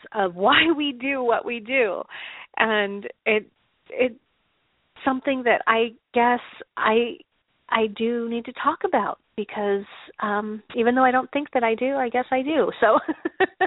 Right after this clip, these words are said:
anyway, I wanna talk about this because a lot of the traditions and rites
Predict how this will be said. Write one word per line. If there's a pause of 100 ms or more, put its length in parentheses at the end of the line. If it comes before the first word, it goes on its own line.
(580)
anyway,
I
wanna
talk
about (100)
this (240)
because (120)
a
lot
of
the
traditions
and
rites